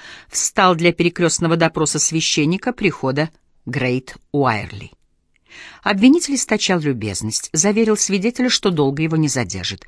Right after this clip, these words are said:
Это обещание, однако, оказалось грубейшим обманом.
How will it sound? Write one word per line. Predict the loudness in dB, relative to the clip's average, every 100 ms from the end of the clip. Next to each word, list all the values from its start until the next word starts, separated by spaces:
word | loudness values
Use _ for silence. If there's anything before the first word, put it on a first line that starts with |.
| -20 -20 _ _
Это | 0 2
обещание, | 2 2 2 2
однако, | 4 2 2
оказалось | 0 0 2 0 2
грубейшим | 2 4 4 2 2 2
обманом. | 2 2 2 2